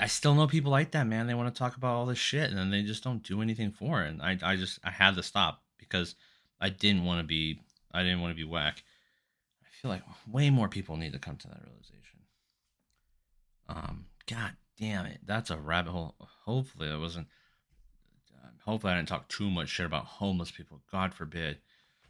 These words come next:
You know, they are all not drug addict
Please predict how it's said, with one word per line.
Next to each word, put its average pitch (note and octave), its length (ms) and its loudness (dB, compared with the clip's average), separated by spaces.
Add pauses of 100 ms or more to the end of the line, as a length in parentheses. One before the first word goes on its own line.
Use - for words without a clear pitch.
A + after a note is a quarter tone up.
(120)
You F2+ 100 -4
know, D#2+ 180 -2
they F2+ 140 -2
are F#2 280 2
all G2+ 400 8 (400)
not G2+ 560 4
drug G2 320 4
addict F2 400 6